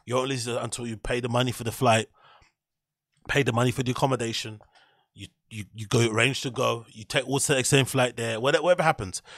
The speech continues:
you have to actually go there physically and invest your funds in order for you to realize who the drain in the friendship group is and who is the good vibe and the bad vibe to go on holiday with. That's the unfair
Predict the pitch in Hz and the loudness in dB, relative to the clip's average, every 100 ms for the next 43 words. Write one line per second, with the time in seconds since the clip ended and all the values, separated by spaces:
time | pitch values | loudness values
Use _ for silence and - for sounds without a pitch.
0 | - - 127 143 - 156 - 151 - 160 | -18 -4 2 2 2 -4 2 2 2 0
1 | 151 123 135 131 - - 135 113 - 101 | 0 4 6 6 2 0 0 -2 -6 -12
2 | - _ _ _ _ _ - 123 127 107 | -16 _ _ _ _ _ -10 -6 -4 2
3 | 139 127 - 127 - 131 113 113 - _ | 2 4 4 4 4 2 2 -4 -8 _
4 | _ _ - 123 127 135 123 131 120 113 | _ _ -10 -4 2 2 2 -2 0 4
5 | 131 117 107 104 - - _ _ - 156 | 4 4 2 0 -4 -14 _ _ 2 4
6 | 139 113 113 - _ _ _ _ 127 113 | 4 0 -6 -12 _ _ _ _ -4 -2
7 | 113 131 131 120 117 - 131 113 117 117 | 4 4 4 2 0 0 0 0 -2 -2
8 | 120 110 127 139 - 123 117 135 131 120 | -2 -2 -4 -4 -4 -4 -2 0 0 0
9 | 117 - - - - 127 110 - - _ | -4 -10 -20 -12 0 2 2 -4 -8 _
10 | 117 135 101 135 143 107 120 123 117 113 | -4 -2 0 0 0 2 4 4 2 -2
11 | 113 110 120 113 117 110 - 107 107 98 | 0 2 2 2 -2 -2 -6 -4 -2 -2
12 | 87 87 - 139 - 135 120 - 123 117 | -6 -8 0 0 2 0 -2 0 4 4